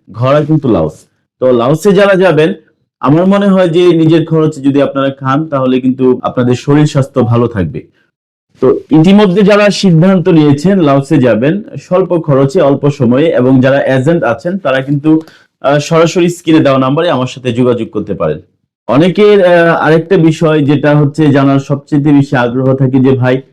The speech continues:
ওইখানে যাওয়ার পরে আপনাদের, আহ, ভিসার যে মেয়াদটা, মেয়াদটা কতদিন থাকবে?" প্রাথমিক অবস্থায় এটা এক বছরের, আমরা এক বছরের জন্য করে দিব, পরবর্তীতে কিন্তু এটা কোম্পানি করে দিবে। হ্যাঁ, কোম্পানির দায়িত্বে কিন্তু কোম্পানি এটা করে দিবে, এখানে আর আপনার কোনো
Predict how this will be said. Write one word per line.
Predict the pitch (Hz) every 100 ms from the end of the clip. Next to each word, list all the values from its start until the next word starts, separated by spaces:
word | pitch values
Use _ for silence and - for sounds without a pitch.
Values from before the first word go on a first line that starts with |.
| _ _
ওইখানে | 123 131 147 135
যাওয়ার | 139 139
পরে | 135 139 135
আপনাদের, | 120 135 127 131
আহ, | 127 127 120
ভিসার | 107 123 131 143
যে | 123 131
মেয়াদটা, | 117 120 - 151
মেয়াদটা | 135 123 117 113
কতদিন | 113 107 110
থাকবে?" | 113 98 95 190
প্রাথমিক | 135 123 139 143 139
অবস্থায় | 139 139 139
এটা | - 123
এক | 120 110
বছরের, | 117 - 143 175
আমরা | - 113 120
এক | 120 110
বছরের | 120 131 120
জন্য | 123 127
করে | 123 143
দিব, | 131 135 175 - _ _ _ -
পরবর্তীতে | 185 190 190 180 185
কিন্তু | 180 180
এটা | 170 175
কোম্পানি | 185 170 160 139
করে | 117 101
দিবে। | 90 92
হ্যাঁ, | 135 143
কোম্পানির | - 131 131 147 143
দায়িত্বে | 135 151 156 - 180 175
কিন্তু | 180 175 180
কোম্পানি | 156 147 143 139
এটা | 127 123
করে | 127 123
দিবে, | 117 143 185
এখানে | 147 147 147
আর | 143
আপনার | 135 - 139 135
কোনো | 131 139 139 139